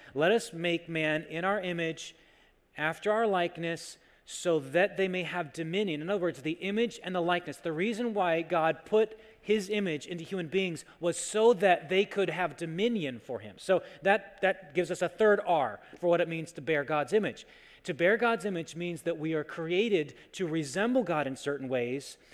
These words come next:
to have a relationship with God so that we may rule for God. So, so what does it mean to be an image bearer?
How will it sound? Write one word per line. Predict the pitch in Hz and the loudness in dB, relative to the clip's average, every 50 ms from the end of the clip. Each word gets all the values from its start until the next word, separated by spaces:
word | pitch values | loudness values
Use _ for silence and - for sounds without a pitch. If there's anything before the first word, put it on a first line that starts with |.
| - - - - _ | -20 -20 -20 -20 _
to | - 190 | -6 -2
have | 180 190 190 | -2 0 2
a | 185 | 2
relationship | 180 170 170 160 170 190 240 269 - - 220 - - - 175 | 4 4 4 6 6 6 6 4 2 -2 -6 -6 -6 -6 -4
with | 160 165 147 - | -4 -4 -4 -2
God | - 160 143 135 131 139 127 - - - | 0 2 2 2 2 0 -4 -8 -14 -14
so | - - 196 | -2 0 0
that | 175 175 175 | 2 2 0
we | 170 180 185 | 0 0 -2
may | 175 175 170 156 | 0 0 0 0
rule | 147 139 127 147 170 190 196 202 196 185 170 156 - | 0 -2 0 4 6 8 8 10 8 8 6 4 2
for | - - 151 | -2 -4 -4
God. | 127 143 131 120 104 90 87 - - - _ _ _ _ _ _ _ _ _ _ _ _ _ _ _ _ - - | -2 -2 -2 -2 -2 -6 -10 -16 -20 -20 _ _ _ _ _ _ _ _ _ _ _ _ _ _ _ _ -20 -10
So, | - - 180 165 170 - - - | -2 -2 -2 -2 -2 -6 -6 -4
so | 185 | -2
what | 160 151 208 262 | 4 6 6 6
does | 302 262 | 6 4
it | 285 247 | 2 2
mean | 233 233 214 202 | 2 0 0 0
to | - 196 | -2 -4
be | 170 196 175 | -4 -2 -2
an | - - 165 180 | -2 -4 -2 -2
image | 208 262 285 233 - - | 0 0 0 0 -2 -4
bearer? | 160 143 131 127 143 185 180 | -2 0 2 2 2 0 -2